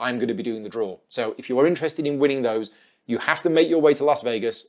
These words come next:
It's Septem-, end of September next year. Uh, and obviously you have to pay for the hotel and everything else,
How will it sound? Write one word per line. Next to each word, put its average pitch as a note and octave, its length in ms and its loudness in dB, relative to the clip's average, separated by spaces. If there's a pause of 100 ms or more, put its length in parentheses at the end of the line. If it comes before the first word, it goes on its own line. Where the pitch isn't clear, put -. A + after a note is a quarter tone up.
It's - 440 -6
Septem-, D3+ 540 0
end D#3+ 160 4
of E3 100 -2
September D3 460 0
next C3 300 -4
year. D3+ 420 0 (640)
Uh, A2+ 340 -2
and A#2+ 220 -2
obviously A2+ 320 -2
you A2 80 -2
have - 160 -8
to - 60 -20
pay A#2 140 0
for - 80 -16
the G#2 80 -6
hotel A2 340 -6
and G2+ 100 -12
everything G2 260 -6
else, D#3+ 300 0